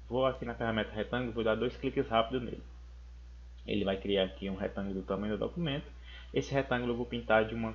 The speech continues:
cor verde, pode ser uma cor verde escuro. Pegando aqui a ferramenta seleção,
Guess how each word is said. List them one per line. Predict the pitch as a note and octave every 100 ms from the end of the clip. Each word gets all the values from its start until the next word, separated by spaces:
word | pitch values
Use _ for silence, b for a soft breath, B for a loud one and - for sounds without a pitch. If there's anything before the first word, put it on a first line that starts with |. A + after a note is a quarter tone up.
| -
cor | A2+ G2+ - G2
verde, | A2+ C#3 C#3+ E3 - - - - - - - - - - - -
pode | - -
ser | A2
uma | G2+ G2+
cor | F#2+ G2+
verde | G2 G2+ G2
escuro. | - - A2 B2+ F3 - - - - - - - B B B B -
Pegando | A2+ A2+ A2+
aqui | A2
a | A2
ferramenta | B2 A2+ A2 A2 -
seleção, | G2+ G2+ - C#3